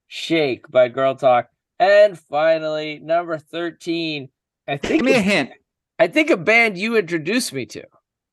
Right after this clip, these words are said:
Speaker 1: I'm, like, seventy-five percent sure you introduced me to them back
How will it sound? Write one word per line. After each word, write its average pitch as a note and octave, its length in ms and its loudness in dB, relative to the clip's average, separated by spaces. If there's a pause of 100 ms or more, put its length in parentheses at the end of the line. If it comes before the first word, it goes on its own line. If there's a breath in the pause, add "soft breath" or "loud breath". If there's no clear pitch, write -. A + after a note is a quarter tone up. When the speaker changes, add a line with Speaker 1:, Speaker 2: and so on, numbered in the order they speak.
(220)
Speaker 1:
I'm, D3 140 -2
like, D3+ 160 2
seventy-five F#3+ 680 -2
percent D3+ 320 -6
sure D3 380 -4
you C#3 240 -8
introduced C#3+ 420 -10
me C#3 120 -6
to C#3 140 -8
them C3 240 2
back C3+ 440 0